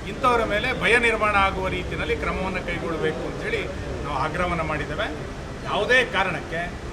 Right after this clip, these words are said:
ಈ ತನಿಖೆಯನ್ನು ಹಗುರವಾಗಿ ತೆಗೆದುಕೊಳ್ಬೇಡಿ.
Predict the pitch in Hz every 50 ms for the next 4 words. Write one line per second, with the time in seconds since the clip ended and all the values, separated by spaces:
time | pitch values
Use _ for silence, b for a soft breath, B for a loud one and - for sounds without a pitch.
0 | - - - - - 175 208 254 262 - 214 208 208 226 - 214 185 170 165 180
1 | 247 226 156 165 165 226 262 247 220 196 196 - - - 190 175 175 160 - 170
2 | 160 147 151 147 156 165